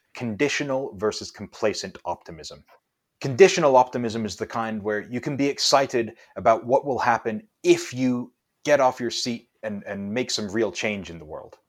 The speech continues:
And that's the kind of optimism that I think we could have. We know lots of the things that we need to do. Many of the technical, uh, innovations are already in the pipeline and coming online now.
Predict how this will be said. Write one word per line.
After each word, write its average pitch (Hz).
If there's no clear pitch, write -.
And 135
that's 170
the 165
kind 156
of 123
optimism 131
that 113
I 107
think -
we 120
could -
have. 147
We 120
know 120
lots 135
of 123
the 131
things 123
that 117
we 107
need 123
to 143
do. 143
Many 143
of 131
the 131
technical, 120
uh, 104
innovations 120
are 107
already 117
in 127
the 120
pipeline 127
and 104
coming 117
online 110
now. 113